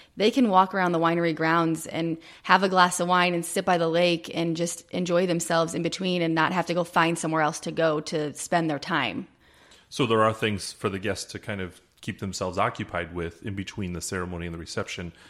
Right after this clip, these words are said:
Speaker 2: if there is kind of a little bit of a longer gap because of different scheduling,
Speaker 1: Yes.
Speaker 2: you know, issues or whatever.
Speaker 1: Yeah.
Speaker 2: Okay. Um, and one thing I wanna add too, going back to the estate, uh, you had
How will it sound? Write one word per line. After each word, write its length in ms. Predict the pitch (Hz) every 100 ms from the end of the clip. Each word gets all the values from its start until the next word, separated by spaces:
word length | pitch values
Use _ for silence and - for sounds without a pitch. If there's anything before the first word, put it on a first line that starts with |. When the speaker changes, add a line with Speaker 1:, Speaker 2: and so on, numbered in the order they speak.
| _
Speaker 2:
if 160 | 120 107
there 120 | 101
is 140 | 101 -
kind 180 | 104
of 120 | 92 87
a 20 |
little 240 | 87 92
bit 100 | 85
of 80 | 85
a 60 | 85
longer 320 | 85 85 82
gap 480 | 87 82 80 - -
because 320 | 101 95 85
of 300 | 80 85 -
different 260 | 95 80 -
scheduling, 580 | 98 87 82 85 82 87 _ -
Speaker 1:
Yes. 220 | 190 170
Speaker 2:
you 40 | 165
know, 100 | 78 - _ _
issues 340 | 120 - 101 90
or 60 |
whatever. 380 | 80 87 85 80
Speaker 1:
Yeah. 240 | 202 196 - - -
Speaker 2:
Okay. 220 | 143 139 143 - - - - -
Um, 440 | 113 98 90 - - _ _ _ _ _ _ _ _ _ _ _ -
and 240 | 139 123 - -
one 200 | 156 175
thing 160 | 175
I 40 | 123
wanna 180 | 117 101
add 240 | 107 101
too, 420 | - 113 98 95 - -
going 220 | 107 123 110
back 180 | 107
to 160 | - 107
the 140 | 95
estate, 420 | 87 - 120 104 - - - _ -
uh, 220 | 85 80 - -
you 140 | 117
had 140 | 110